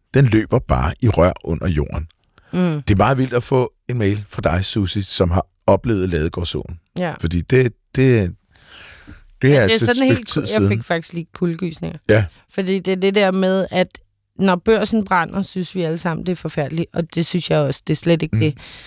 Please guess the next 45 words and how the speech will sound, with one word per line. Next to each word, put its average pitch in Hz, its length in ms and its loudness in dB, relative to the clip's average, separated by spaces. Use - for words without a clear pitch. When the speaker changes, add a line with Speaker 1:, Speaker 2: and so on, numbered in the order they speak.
Speaker 2:
Fordi 170 380 0
det 165 200 4
er 165 40 6
historie, 180 520 4
og 160 140 -2
det 156 60 -2
er 147 40 -8
kultur. 165 500 -2
Men 170 200 4
rigtig 185 300 4
meget 170 200 4
af 170 40 0
det 175 140 2
natur, 175 380 4
vi 170 140 4
har 175 120 4
mistet, 160 440 2
som 156 160 4
er 151 80 6
så 196 200 2
smukt, - 500 0
og 170 100 4
Speaker 1:
Mm. 110 60 6
Speaker 2:
som 156 140 4
har 156 120 2
været 151 220 4
så 180 160 2
uerstatteligt, 165 720 2
det 175 120 2
ser 202 300 2
vi 196 140 0
ikke, 165 180 -6
fordi 185 360 -2
det 185 160 2
netop 175 360 2
er 175 60 4
blevet 165 260 0
fjernet, 165 480 2
eller 165 140 6
rørlagt, 156 480 0
eller 170 260 -2
Speaker 1:
Mm. 98 160 0
Speaker 2:
pløjet 170 280 0
til 175 360 0
i 170 240 -2